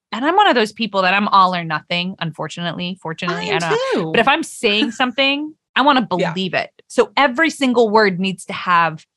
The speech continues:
Speaker 1: meaning to me.
Speaker 2: Right.
Speaker 1: Or I'll feel like I'm not being true to myself or my, you
Speaker 2: Yeah.
Speaker 1: know, I get that weird niggling feeling in my heart where I'm like, "Oh, this is uncomfortable 'cause this, I don't believe this, but I'm saying
Speaker 2: Mm-hmm.
Speaker 1: it,"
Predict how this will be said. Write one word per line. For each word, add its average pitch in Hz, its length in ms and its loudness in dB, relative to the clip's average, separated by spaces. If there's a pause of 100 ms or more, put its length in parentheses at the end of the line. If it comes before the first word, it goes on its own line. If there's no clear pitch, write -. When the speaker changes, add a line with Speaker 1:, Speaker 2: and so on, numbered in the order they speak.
(340)
Speaker 1:
meaning 226 580 2
to - 160 -10
me. 156 260 -8
Speaker 2:
Right. 165 220 -6 (340)
Speaker 1:
Or 214 160 4
I'll 208 180 6
feel 240 340 -2
like 190 300 0
I'm 190 160 0
not 196 320 0
being 175 480 -4 (300)
true - 180 -8
to 190 80 -6
myself 156 580 -10 (160)
or 180 60 -8
my, 156 280 -8 (180)
you - 80 -8
Speaker 2:
Yeah. 202 160 0
Speaker 1:
know, 202 60 -2
I 196 100 -2
get 208 140 -8
that 202 140 -6
weird 202 360 -6
niggling 180 500 -4
feeling 160 300 -10
in 156 40 -10
my 156 140 -4
heart 156 360 -6 (160)
where 175 280 -8
I'm 156 120 -8
like, 147 220 -6
"Oh, 320 280 2
this 285 160 -4
is 247 160 -8
uncomfortable 220 460 -4
'cause 165 180 -14
this, 202 200 -10 (280)
I 208 80 -2
don't 254 240 4
believe 233 240 -2
this, 190 180 -2
but 180 140 -2
I'm 170 120 -4
saying 208 380 0
Speaker 2:
Mm-hmm. 208 80 -4
Speaker 1:
it," - 180 -14